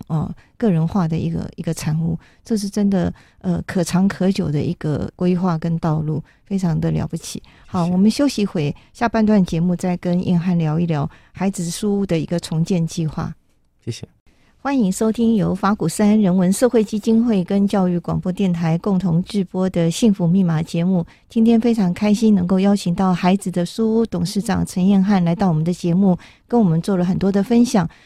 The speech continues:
Speaker 1: 那刚刚燕汉有跟我们提到这孩子书屋这二十三年来的点点滴滴跟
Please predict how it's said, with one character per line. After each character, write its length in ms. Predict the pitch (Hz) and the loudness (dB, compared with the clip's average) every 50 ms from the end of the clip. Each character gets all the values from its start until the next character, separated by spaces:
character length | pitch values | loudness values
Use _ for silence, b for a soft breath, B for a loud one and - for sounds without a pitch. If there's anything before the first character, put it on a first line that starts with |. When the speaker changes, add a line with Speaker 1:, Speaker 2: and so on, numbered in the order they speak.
| b b b | b b b
Speaker 1:
那 340 | _ 214 208 202 196 190 190 - - - _ | _ 0 2 2 2 2 0 -2 -6 -12 _
刚 160 | - 214 214 | 0 0 2
刚 280 | 208 214 214 214 214 220 214 | 4 4 4 4 4 4 4
燕 160 | - 220 208 | 2 2 4
汉 100 | 202 220 214 | 4 4 4
有 80 | 175 165 | 2 2
跟 120 | - 190 | 0 0
我 60 | 180 | 0
们 100 | 170 175 | 0 0
提 140 | 175 - 190 | -2 -2 -2
到 240 | 185 180 - 190 180 | 0 2 2 2 2
这 100 | 185 190 | 0 0
孩 160 | 180 - 175 180 | 0 0 -2 -2
子 120 | 175 180 | -2 -2
书 220 | 175 - - 196 190 | -4 -2 -2 0 0
屋 80 | 196 | 0
这 100 | 196 - - - | 0 -2 -2 -2
二 80 | - 202 | -2 -4
十 140 | 190 - | -2 -4
三 220 | 180 - 208 202 196 | -2 0 0 2 2
年 120 | 190 180 170 | 2 2 2
来 120 | 170 165 | 0 0
的 160 | 170 170 175 175 | 0 -2 -2 -2
点 160 | - 175 180 202 | 0 0 0 2
点 180 | 202 165 160 | 2 0 0
滴 180 | 165 185 190 185 | 0 -2 -2 -2
滴 160 | 185 185 185 | -2 -2 -2
跟 240 | 175 - 185 185 | -2 0 0 0